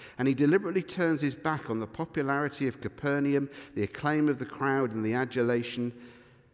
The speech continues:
It's a geographical statement that Jesus makes, but it's also a statement of mission.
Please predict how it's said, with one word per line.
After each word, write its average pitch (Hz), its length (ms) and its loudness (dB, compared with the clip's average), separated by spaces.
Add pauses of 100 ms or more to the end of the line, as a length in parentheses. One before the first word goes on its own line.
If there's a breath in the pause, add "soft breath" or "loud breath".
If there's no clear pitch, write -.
(500 loud breath)
It's - 140 -8
a 120 80 0
geographical 170 880 0
statement 107 560 -2
that 101 120 -6
Jesus 92 460 -6
makes, 90 300 -6
but 113 120 -4
it's 98 180 -6
also 160 300 -4
a 135 60 -2
statement 123 640 -6
of 104 100 -6
mission. 110 600 -8